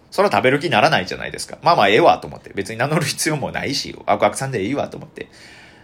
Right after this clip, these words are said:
で、すごいいっぱい喋ってくれましてね、その子たちと。でね、いろいろ教えてもくれたんですよ。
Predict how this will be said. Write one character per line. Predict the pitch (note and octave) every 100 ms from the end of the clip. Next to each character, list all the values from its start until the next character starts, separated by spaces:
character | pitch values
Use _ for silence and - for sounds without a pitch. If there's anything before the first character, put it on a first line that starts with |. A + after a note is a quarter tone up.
| -
で、 | -
す | C3+ C3 C3+
ご | E3+
い | D#3
い | A#2+
っ |
ぱ | - G2+
い |
喋 | G2+ G#2+ G#2+
っ | G#2
て | A2
く | G#2+
れ | G#2
ま | G#2
し | G#2
て | -
ね、 | - E3
そ | F#3 G2+
の | F2
子 | -
た | - -
ち | -
と。 | - D#2 - - _ _ _ _ _ -
で | G#2+
ね、 | G#2
い | A2
ろ | C3 E3
い |
ろ | D#3+
教 | E3+ G#3
え |
て | G3
も | C3
く | F#2
れ | E3+
た | - E2
ん |
で | -
す | -
よ。 | C2+